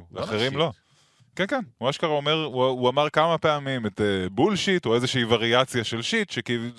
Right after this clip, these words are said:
Speaker 2: הוא זה שזוכה להגיד את זה.
Speaker 1: או סקטש, תלוי, תלוי באיזה יום הוא קם. אה, אני מאוד מופתע שזה לא סיים מקום ראשון. רגע.
Speaker 2: גם אני, אני שמתי את זה מקום ראשון.
Speaker 1: אני רוצה לשאול את עומר, בחור דירג את זה יותר נמוך, אבל אני אתחיל ממך.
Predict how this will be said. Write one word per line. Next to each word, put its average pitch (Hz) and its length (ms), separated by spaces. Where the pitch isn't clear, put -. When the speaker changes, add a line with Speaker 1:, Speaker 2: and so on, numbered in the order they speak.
Speaker 2:
הוא 208 200
זה 202 120
שזוכה 175 380
להגיד 151 300
את 110 100
זה. 95 80
Speaker 1:
או 113 240
סקטש, 95 580
תלוי, 98 480
תלוי 98 200
באיזה 92 260
יום 90 100
הוא 87 100
קם. 82 160
אה, 101 140
אני 120 120
מאוד 131 200
מופתע 180 220
שזה 98 200
לא 95 80
סיים 92 180
מקום 87 220
ראשון. 82 260
רגע. 113 180
Speaker 2:
גם 101 180
אני, 123 180
אני 101 140
שמתי 104 280
את 95 60
זה 98 60
מקום 92 280
ראשון. 90 260
Speaker 1:
אני 113 120
רוצה 110 260
לשאול 143 720
את 135 460
עומר, 127 380
בחור 135 220
דירג 127 160
את 135 60
זה 113 40
יותר 123 180
נמוך, 90 220
אבל 90 60
אני 95 80
אתחיל 113 220
ממך. 101 180